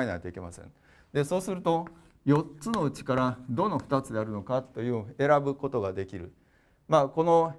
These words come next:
えー、個数だけ、このピーの二乗かける一マイナスピーの二乗というのを、えー、個数その分だけ、えーと、足していかないといけない。で、この三つ、えーと、正常である。ですから、どれが、あの、正常である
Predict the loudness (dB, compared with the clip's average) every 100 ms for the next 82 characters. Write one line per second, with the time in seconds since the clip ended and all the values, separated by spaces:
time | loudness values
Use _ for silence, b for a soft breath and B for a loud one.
0 | -2 0 2 0 -2 0 0 0 0 -2
1 | -8 -2 0 0 -2 -2 -2 -2 0 0
2 | 0 -2 0 0 -4 -6 -8 -2 -2 -2
3 | -8 -4 -4 -2 -4 0 0 -2 -2 2
4 | 0 -2 b b b b 2 2 2 -2
5 | -2 0 0 2 0 0 0 -2 -2 -2
6 | -2 -2 -12 _ _ _ 2 4 2 4
7 | 4 2 -4 -10 -12 -14 _ _ _ b
8 | b b b b 10 12 12 10 4 2
9 | 4 4 2 -4 -4 -6 0 0 -2 -14
10 | -20 -20 _ _ -18 _ 6 6 2 4
11 | 6 6 6 8 6 4 -6 -4 -4 2
12 | 2 6 4 6 4 2 -8 _ _ _
13 | _ _ _ 2 2 -4 -12 -20 _ b
14 | b b b b b _ -16 0 2 4
15 | 4 6 4